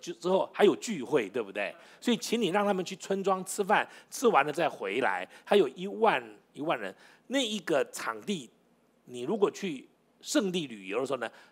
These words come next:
他会带你去看那个场地，大概是那个地方，他会告诉你大概在这个地方。那个附近就是有村庄的，所以他们只要散开，吃完再回来。大概耶稣是为了节省时间，就说：“不要，就你们给他们吃吧。”其实耶稣是要试试门徒说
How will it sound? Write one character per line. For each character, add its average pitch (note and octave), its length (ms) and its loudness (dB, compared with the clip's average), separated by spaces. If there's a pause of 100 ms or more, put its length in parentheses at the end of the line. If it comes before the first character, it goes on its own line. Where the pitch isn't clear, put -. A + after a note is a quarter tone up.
他 A3 160 6
会 G#3+ 160 6
带 F#3+ 220 4
你 A2+ 80 -6
去 D#3 100 -6
看 D#3+ 180 -4
那 D3+ 60 -6
个 C3 100 -6
场 F#2+ 280 -8 (120)
地， B2+ 200 -10 (260)
大 G#3+ 220 8
概 D3 180 0
是 C#3 140 -6
那 C3+ 100 -10
个 B2 100 -2
地 C3+ 160 -8
方， A#2 140 -6
他 D3 60 -2
会 D3 80 0
告 D3 100 0
诉 B2+ 80 -8
你 A2+ 60 -12 (160)
大 E3+ 80 0
概 C#3 120 0
在 B2 140 -2
这 - 80 -12
个 G#2+ 80 -8
地 G2 140 -10
方。 F#2 180 -12 (720)
那 C4+ 100 -2
个 A#3+ 80 6
附 C#4 180 4
近 G#3 160 -2
就 A3+ 140 2
是 F3 80 -6
有 A#2+ 100 -4
村 C3+ 240 -8
庄 A#2 240 -2
的， G2 140 -6 (160)
所 A#3+ 100 4
以 - 20 12
他 B3 60 10
们 A#3 80 4
只 F3 80 0
要 F3 60 2
散 G3+ 400 6
开， E3 240 4 (160)
吃 - 180 0
完 D#3 160 2
再 E3 100 0
回 A#2 220 -2
来。 G#2+ 180 2 (240)
大 A#3 120 2
概 G#3+ 80 2
耶 A3 180 2
稣 A3 180 0
是 G3+ 80 -6
为 G3 140 4
了 C#3+ 80 0
节 C3+ 320 0
省 G2 220 -6
时 - 200 -14
间， A2 220 -6
就 C3+ 140 -6
说 C#3+ 100 -4
：“不 - 140 -12
要， A#2 220 -4
就 D3+ 180 -6
你 F#2+ 100 -12
们 C3+ 100 -12
给 G2 80 -10
他 G2+ 120 -10
们 F#2 100 -16
吃 - 160 -16
吧。” D#2+ 140 -16 (260)
其 B3 180 2
实 A#3+ 220 -2
耶 C4 160 4
稣 A#3+ 160 -2
是 B3 60 6
要 G#3+ 60 8
试 A3+ 260 -4
试 G3 180 -2
门 C#3 180 -4
徒 C#3 140 -6
说 D3+ 180 -2